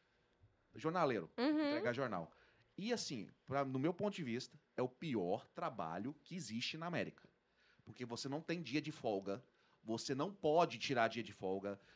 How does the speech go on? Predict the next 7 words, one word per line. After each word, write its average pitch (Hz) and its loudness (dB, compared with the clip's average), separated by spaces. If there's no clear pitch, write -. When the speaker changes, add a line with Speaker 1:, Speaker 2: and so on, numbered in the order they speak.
Speaker 1:
Se - -12
você 123 -2
tiver 147 0
doente, 131 -2
você 127 -2
tá 120 -2
fudido, 208 8